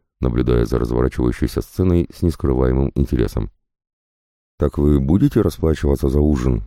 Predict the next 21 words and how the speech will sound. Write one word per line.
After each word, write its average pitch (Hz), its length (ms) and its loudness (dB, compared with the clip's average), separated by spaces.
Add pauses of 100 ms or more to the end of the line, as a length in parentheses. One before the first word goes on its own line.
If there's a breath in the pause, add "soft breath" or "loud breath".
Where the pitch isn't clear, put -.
или 64 200 2
нет?» — 65 280 -2 (720)
нахмурился 58 540 -2
хозяин, 78 460 0 (400)
который 107 300 2
начал 92 260 0
понимать, 87 340 2
что, - 180 -4
похоже, 78 520 0 (100)
обмен 76 440 2
на 69 60 2
его 67 240 2
условиях 78 580 0
так - 180 -2
и 73 40 0
не 69 80 2
состоится. 65 640 -4 (880)
«Тебе 90 260 2
же 90 120 2
сказано 90 460 0
было, 60 320 0